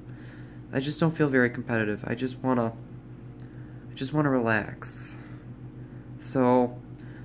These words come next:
I guess leave me your thoughts. Do you guys want me to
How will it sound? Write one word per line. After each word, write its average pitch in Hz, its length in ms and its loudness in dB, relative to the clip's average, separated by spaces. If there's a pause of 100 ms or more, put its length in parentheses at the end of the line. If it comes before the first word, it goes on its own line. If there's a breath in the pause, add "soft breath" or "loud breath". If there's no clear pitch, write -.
(140 loud breath)
I 160 60 6
guess 175 260 6 (240)
leave 196 220 6
me 202 100 8
your 180 140 8
thoughts. 160 420 2
Do - 100 0
you 156 100 8
guys 160 200 6
want 165 220 6
me 165 140 6
to 165 760 4